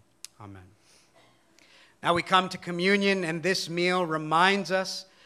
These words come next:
of the one who withered for us. His body was broken, his blood was shed, so that we might be saved from the judgment he took upon himself.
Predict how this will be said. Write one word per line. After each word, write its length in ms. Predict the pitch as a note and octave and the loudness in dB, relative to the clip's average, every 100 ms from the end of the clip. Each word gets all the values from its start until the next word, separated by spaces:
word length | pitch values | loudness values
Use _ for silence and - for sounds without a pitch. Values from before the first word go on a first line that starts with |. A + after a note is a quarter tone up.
| _ C3+ | _ -10
of 140 | C#3+ | -6
the 80 | D#3 | 2
one 220 | F3 F3+ | 4 4
who 180 | D#3 D#3 | 0 -8
withered 580 | C#3+ E3 F3 E3+ D#3+ - | -4 -2 0 0 -2 -6
for 240 | - C3+ | -12 -10
us. 440 | G#2+ F#2 - - _ _ _ _ | -10 -12 -20 -20 _ _ _ _
His 140 | - C#3 | -16 -4
body 320 | D3 F3 F3 | 6 6 6
was 180 | D#3+ C3+ | 0 -6
broken, 640 | C3 F#3 F#3+ F#3 F3+ E3+ - _ _ | 0 0 0 -4 -10 -10 -16 _ _
his 200 | D3 C3+ | -16 -16
blood 440 | B2 D#3+ F#3+ F#3+ | -6 2 2 2
was 140 | E3 E3 | -4 -8
shed, 480 | - D#3+ D3 C3+ - _ _ _ _ | -8 -6 -6 -6 -14 _ _ _ _
so 180 | - D3 | -14 -8
that 200 | C#3+ C3+ | -8 -6
we 180 | F3 | -6
might 520 | G3+ G3 F#3+ F#3+ - - C#3+ | 0 4 4 2 -8 -18 -14
be 120 | E3 | -10
saved 680 | - - G#3 G3+ C3+ A2 - _ _ _ | -8 -2 0 0 -4 -10 -20 _ _ _
from 260 | - D#3+ | -8 -6
the 120 | D3 C3 | -6 -10
judgment 760 | B2+ D#3 F#3+ D#3 F3 G3+ - - | -2 2 4 2 -6 -8 -10 -20
he 180 | - F#3 | -16 -16
took 300 | - F3 - | -10 -10 -12
upon 320 | - D#3+ D3+ | -10 -8 -6
himself. 640 | C#3 C3+ - G2+ - _ | -10 -12 -14 -14 -16 _